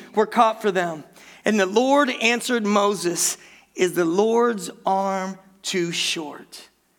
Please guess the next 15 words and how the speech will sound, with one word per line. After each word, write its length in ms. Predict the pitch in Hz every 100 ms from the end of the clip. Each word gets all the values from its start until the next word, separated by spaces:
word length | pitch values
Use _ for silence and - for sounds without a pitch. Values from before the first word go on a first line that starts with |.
| _ _ -
Now 300 | 165 180 202
you 200 | 220 226
will 160 | 208 202
see 380 | - - 208
whether 340 | 170 165 175 185
or 80 | 190
not 480 | 180 160 127 - - _ -
what 200 | 170 175
I 140 | 160
say 420 | 147 - 196 160 143
will 140 | 143
come 260 | - 170 147
true 340 | - 180 147
for 200 | - 139
you." 340 | 135 147 -